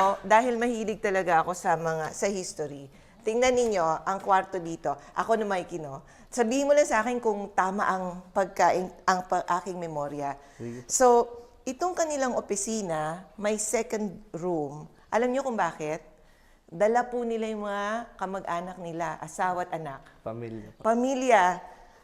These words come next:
Speaker 1: At dito sila nakatira. At dito naman yung opisina nung pinaka-opisyal. And, uh, simply siguro dahil malayo talaga, dahil nasa dagat eh, no?
Speaker 2: Opo.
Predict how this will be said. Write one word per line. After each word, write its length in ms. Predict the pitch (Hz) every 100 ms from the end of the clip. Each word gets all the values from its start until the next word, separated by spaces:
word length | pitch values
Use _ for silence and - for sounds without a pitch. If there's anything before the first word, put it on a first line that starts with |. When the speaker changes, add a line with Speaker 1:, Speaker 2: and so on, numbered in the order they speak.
| _
Speaker 1:
At 140 | - 214
dito 220 | 254 262
sila 240 | 269 247
nakatira. 800 | 247 240 226 220 180 165 160 240 - - - - _
At 180 | - 208
dito 280 | 196 226 233
naman 380 | 220 220 202 202
yung 100 | 190
opisina 540 | 185 190 - 180 175
nung 240 | 170 165 160
pinaka-opisyal. 1040 | 180 175 170 147 156 143 175 147 139 135 135 - _ _ _ _ _ _ _
And, 220 | 208 214
uh, 300 | 208 202 202 202 -
simply 400 | - 285 285 302
siguro 580 | 294 - 240 254 262 294
dahil 720 | 202 208 240 220 208 208 208
malayo 440 | 208 233 226 214
talaga, 400 | 220 202 196 196 214
dahil 260 | 185 190
nasa 320 | 180 170 185
dagat 520 | 156 151 139 139 170 147
eh, 100 | 139
no? 280 | 135 135 -
Speaker 2:
Opo. 480 | 120 113 - 113